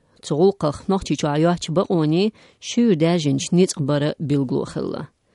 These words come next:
Шекан Дина Волш U R C пачак телевизиона ши эзерлах чарагин Базоркина Фатимин. Темлой бу баскасто ал шанс нохчичу аляч ки гирхуайто банц Волш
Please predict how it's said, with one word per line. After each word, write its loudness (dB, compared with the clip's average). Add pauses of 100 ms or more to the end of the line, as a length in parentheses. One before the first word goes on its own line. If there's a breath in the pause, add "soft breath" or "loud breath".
(480 soft breath)
Шекан 4
Дина 6
Волш 2
U 0
R 2
C -2
пачак -2
телевизиона 0
ши -2
эзерлах -2
чарагин -2
Базоркина 0
Фатимин. -6 (760 soft breath)
Темлой 4
бу 4
баскасто 0
ал -2
шанс -2
нохчичу -2
аляч -2
ки -2
гирхуайто 0
банц -2
Волш -2